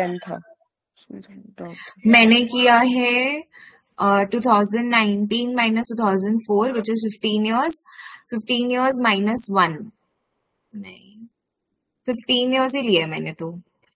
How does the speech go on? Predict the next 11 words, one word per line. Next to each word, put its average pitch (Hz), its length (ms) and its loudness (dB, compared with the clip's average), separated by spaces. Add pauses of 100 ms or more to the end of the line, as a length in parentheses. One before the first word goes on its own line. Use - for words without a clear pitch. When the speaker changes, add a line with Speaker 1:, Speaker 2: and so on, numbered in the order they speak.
(440)
Speaker 2:
But 214 240 0 (880)
एक 202 240 -2
second, 208 540 -2
if 208 120 -8
I 202 120 0 (100)
just 220 300 0
check 185 420 0
the 202 160 -2
formula, 170 680 -2 (2250)
formula 196 720 0
is, 214 500 0